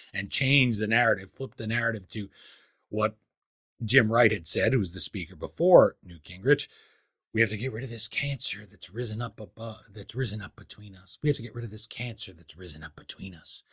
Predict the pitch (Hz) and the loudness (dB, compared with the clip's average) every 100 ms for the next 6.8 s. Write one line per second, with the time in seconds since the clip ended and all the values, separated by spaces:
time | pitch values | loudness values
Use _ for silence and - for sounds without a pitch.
0 | - - - 107 - 98 80 - 101 117 | -20 -20 -14 -6 -2 0 -2 -6 0 4
1 | 147 127 - 110 110 107 92 95 107 92 | 6 6 4 2 2 2 -2 -10 -6 -6
2 | - 90 85 - 101 95 87 87 95 87 | -6 -10 -8 -2 -2 -4 -10 -10 -10 -8
3 | 92 95 - - 82 92 87 80 80 101 | -8 -4 -6 -6 -10 -8 -8 -10 -14 -14
4 | 101 90 82 76 - - _ - 95 87 | -10 -10 -12 -18 -20 -20 _ -14 -12 -12
5 | 76 80 - _ - 131 101 95 87 80 | -12 -12 -14 _ 2 4 4 0 -4 -12
6 | 80 - 98 90 - 92 - - | -12 -6 -6 -6 -10 -8 -4 -4